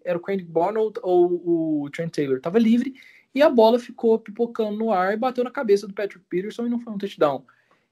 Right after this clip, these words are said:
E desde então, ele sofreu aquela lesão contra os Jets. Naquele jogo ele tava jogando muito bem, inclusive, mas era contra os Jets, então não é parâmetro de, de comparação.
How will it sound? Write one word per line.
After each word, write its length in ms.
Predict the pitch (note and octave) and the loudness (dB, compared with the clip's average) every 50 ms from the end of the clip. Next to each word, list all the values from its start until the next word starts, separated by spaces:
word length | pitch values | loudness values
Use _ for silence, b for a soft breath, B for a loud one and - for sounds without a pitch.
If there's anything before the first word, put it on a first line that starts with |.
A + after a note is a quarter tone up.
| _ - | _ -6
E 460 | E3 E3+ F3 F3 F#3 F#3 - - - _ _ _ | -2 0 0 0 -2 -6 -8 -12 -14 _ _ _
desde 540 | D#3+ D3+ D3 E3+ F#3 A#3+ C#4 C#4 C4 A#3 A3+ | -12 2 4 4 6 6 4 4 4 4 2
então, 720 | G3 F3 - - D#3+ F3+ A#3+ C#4+ C4+ F#3+ C#3+ - - - _ _ | 2 2 2 2 4 4 4 4 2 -2 -4 -8 -14 -20 _ _
ele 160 | - D3+ D#3 | -2 -2 -2
sofreu 340 | D#3+ - - F#3 F3 F#3 F3 | -2 -2 -4 -2 2 4 4
aquela 240 | F#3 F#3 B3+ A#3 A3 | 4 4 0 -2 0
lesão 540 | G#3+ G3+ G3 F3 D#3 D3+ C#3 C#3+ D#3+ G3 G#3 | 0 -2 -4 -4 -6 -6 -6 -4 -6 -6 -8
contra 500 | G3+ - D#3 D3+ D3+ D3 - D#3 D3 - - | -10 -10 -10 -10 -10 -8 -6 -6 -6 -6 -8
os 320 | D3 C#3+ C#3 C#3 C#3 C3 | -10 -12 -12 -12 -12 -12
Jets. 440 | - - C3+ B2 C#3 E3 E3+ - - | -2 2 2 4 4 2 0 -4 -6
Naquele 240 | D3 D3+ - A#3 A#3+ | -8 -4 0 2 4
jogo 180 | A#3 A#3 A#3+ A#3+ | 4 6 6 6
ele 80 | A#3 | 4
tava 140 | A#3 A3+ G#3 | 2 0 -2
jogando 200 | F#3+ F3+ F#3 F3+ | -4 -6 -6 -6
muito 180 | F3+ G3 F#3+ D#3+ | -6 -6 -4 -4
bem, 180 | D3+ D3 D#3+ | -2 -2 -2
inclusive, 400 | D#3+ - C#3+ C3+ C3+ D3 D#3 C#3 | -4 -8 -10 -10 -8 -8 -8 -6
mas 260 | C3+ C3 B2+ B2+ - _ | -6 -6 -6 -6 -8 _
era 120 | C3+ B2+ C3 | -8 -8 -8
contra 240 | - D3 C3+ - | -8 -12 -16 -16
os 60 | C3 B2+ | -14 0
Jets, 300 | B2+ C3 C3 B2+ C3 C3 | 2 2 2 2 0 -6
então 200 | B2+ B2+ C3 B2+ | -12 -12 -10 -8
não 80 | C3 | -8
é 80 | C#3 C#3+ | -10 -4
parâmetro 480 | - C#3+ C3 C3 C3 B2+ B2+ A#2 B2+ | -2 -2 -2 -2 -2 -6 -10 -16 -20
de, 340 | B2 B2+ B2+ B2+ B2 A#2+ A#2+ - _ _ _ _ _ _ _ | -20 -18 -16 -16 -16 -16 -18 -20 _ _ _ _ _ _ _
de 80 | - | -12
comparação. 760 | - - C#3 C3+ C#3+ C3+ C3+ C3+ - - D3 C#3 D#3 F#3 G#3 | -8 -6 0 2 4 4 4 2 0 -2 -2 -2 0 -2 -2